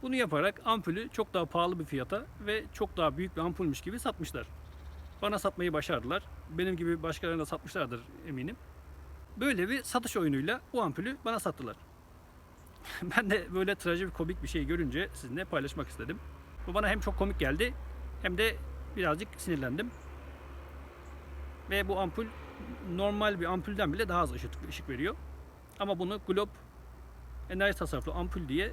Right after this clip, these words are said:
satıyorlar. Ben hep videolarımda sizlere müşterilerle ilgili sıkıntılardan bahsettim.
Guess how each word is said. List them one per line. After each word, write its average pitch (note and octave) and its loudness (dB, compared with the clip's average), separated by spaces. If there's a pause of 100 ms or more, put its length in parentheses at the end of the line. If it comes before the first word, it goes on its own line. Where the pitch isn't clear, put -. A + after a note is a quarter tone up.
satıyorlar. C3 0 (1400)
Ben G3 6
hep A3+ 2
videolarımda G3+ 2
sizlere G3+ 2
müşterilerle F#3+ 2
ilgili C#3+ 2
sıkıntılardan C3 -2
bahsettim. D3+ -4